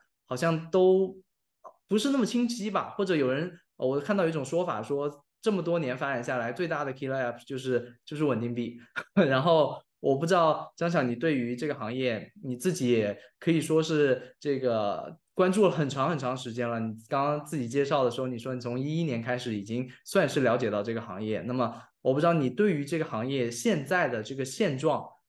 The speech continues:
啊，你怎么看待？你，你觉得这个行业，呃，它的这个值得称道的地方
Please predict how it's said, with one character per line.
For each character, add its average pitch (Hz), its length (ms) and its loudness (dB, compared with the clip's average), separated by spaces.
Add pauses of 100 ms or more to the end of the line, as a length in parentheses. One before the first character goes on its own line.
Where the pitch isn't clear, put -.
(240)
啊， 123 140 -4
你 139 120 -2
怎 147 140 -2
么 123 80 -2
看 143 220 -2
待？ 123 180 0
你， 139 260 -4
你 143 140 -4
觉 139 100 4
得 160 120 6
这 185 100 2
个 170 60 2
行 135 200 -2
业， 151 400 0 (340)
呃， 104 680 0
它 196 180 0
的 151 600 4 (640)
这 190 140 2
个 147 340 4
值 185 220 -2
得 240 100 6
称 254 260 0
道 311 180 0
的 165 60 2
地 143 160 -4
方 123 420 -4